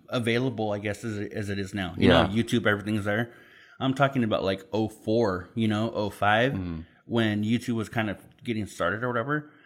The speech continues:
Speaker 1: So we didn't have all the shit we have now. So when, um, all this came out, I really didn't even know about it. I just knew I wasn't really a fan of his, you know?
Speaker 2: So what's he doing now that, like, why is he on the show? Was he promoting something that he's doing or
Speaker 1: He,
Speaker 2: what?
Speaker 1: he's still doing fucking stand-up and shit.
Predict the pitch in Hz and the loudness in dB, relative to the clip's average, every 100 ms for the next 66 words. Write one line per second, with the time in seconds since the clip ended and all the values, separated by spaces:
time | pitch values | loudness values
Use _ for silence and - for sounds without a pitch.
0 | - _ - 135 123 110 98 127 143 120 | -20 _ -4 0 2 0 2 2 2 0
1 | 123 120 - 104 104 95 117 107 104 98 | 2 0 0 -2 -2 -6 -6 -2 -2 0
2 | 123 120 107 - 117 113 107 104 104 - | 0 0 -4 -2 0 2 0 -4 -8 -6
3 | 107 98 82 78 92 _ _ 110 139 160 | -4 -4 -6 -8 -12 _ _ 2 4 4
4 | - 113 110 135 85 110 123 196 143 120 | 0 0 2 2 4 2 4 4 4 2
5 | 101 101 175 151 104 104 - - - - | 2 2 0 2 2 2 -6 -10 -20 -20
6 | - 120 143 127 127 107 104 107 101 98 | 0 2 2 0 2 2 2 -2 -4 -4
7 | 82 - 113 107 95 92 107 113 127 139 | -4 -2 0 0 -2 -2 0 2 2 4
8 | 127 139 185 151 170 139 104 101 123 95 | 6 6 4 2 4 4 6 8 8 6
9 | 76 - - 80 95 107 110 107 107 101 | 4 0 -10 -6 -2 4 4 4 2 2
10 | 92 - 101 90 90 92 107 90 95 101 | 0 0 0 0 -4 -2 2 4 4 2
11 | 127 117 120 120 92 101 92 110 123 135 | -2 -2 -4 -6 -4 -2 -2 -2 2 2
12 | 156 139 151 160 - - 156 175 180 113 | 4 4 4 2 0 -2 2 4 2 0
13 | 113 127 131 123 - 117 120 104 - 107 | 2 4 4 2 0 -4 -4 -8 -2 0
14 | 151 160 104 101 - 95 - | 2 0 0 -6 -4 -6 -6